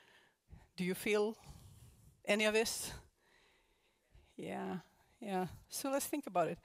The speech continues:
Okay, I'm going back to the script 'cause I'm out of time. In a very few moments, I will let you,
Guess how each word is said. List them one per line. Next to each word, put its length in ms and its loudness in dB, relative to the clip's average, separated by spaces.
Okay, 200 6
I'm 80 8
going 160 4
back 120 6
to 60 -6
the 80 0
script 260 0
'cause 140 4
I'm 140 8
out 80 8
of 60 -4
time. 240 4
In 140 6
a 40 8
very 340 8
few 220 4
moments, 580 2
I 100 10
will 160 6
let 240 6
you, 260 6